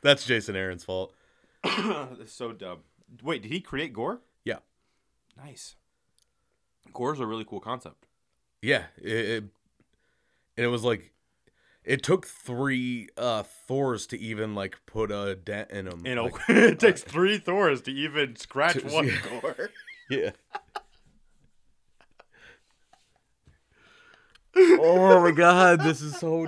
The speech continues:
Speaker 2: <laughs> That's, that's what they did, dude.
Speaker 1: It's
Speaker 2: They did that.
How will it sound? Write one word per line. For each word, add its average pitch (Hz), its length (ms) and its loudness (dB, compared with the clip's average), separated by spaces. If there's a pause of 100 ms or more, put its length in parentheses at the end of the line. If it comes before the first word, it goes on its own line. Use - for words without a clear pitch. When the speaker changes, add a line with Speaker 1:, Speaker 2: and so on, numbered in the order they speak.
(120)
Speaker 2:
<laughs> - 1200 -14
That's, 139 200 -14
that's - 380 -14 (520)
what 240 200 -10
they 127 200 -12
did, 92 220 -20
dude. - 200 -16
Speaker 1:
It's - 340 -20 (500)
Speaker 2:
They 170 160 2
did 123 240 -8
that. 80 240 -16